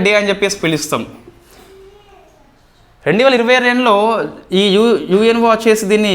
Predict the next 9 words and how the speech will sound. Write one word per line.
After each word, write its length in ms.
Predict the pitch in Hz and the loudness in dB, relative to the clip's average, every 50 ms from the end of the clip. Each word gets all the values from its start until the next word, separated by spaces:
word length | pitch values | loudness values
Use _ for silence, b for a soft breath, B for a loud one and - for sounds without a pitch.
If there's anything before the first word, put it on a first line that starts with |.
| 156 135 143 | 0 2 2
ఆమోదించింది 520 | 165 190 202 208 208 214 208 214 214 214 208 196 | 2 2 2 0 0 0 0 0 -2 0 2 2
కాబట్టి, 360 | 180 180 180 196 196 - 233 214 | 0 2 0 -2 -2 0 -2 -2
ఇది 100 | 180 196 190 170 | 0 0 0 0
మూడవదని 440 | 175 190 208 214 214 208 208 202 196 185 | 0 0 2 2 2 2 0 0 -2 -2
చెప్పేసి 320 | 185 185 185 185 185 190 180 165 | -2 -2 -4 -4 -4 -6 -6 -6
మనకు 220 | 165 165 175 180 156 135 120 143 | -6 -6 -6 -6 -6 -6 -2 -2
జరుపుకున్నది. 540 | 147 160 160 - - 180 185 185 180 220 247 254 240 | -2 -2 -4 -6 -6 -4 -2 -2 -2 -2 -4 -6 -8
So, 120 | - 190 175 165 165 | -6 -6 -4 -4 -4
మొన్న 180 | 175 185 208 | -6 -6 -6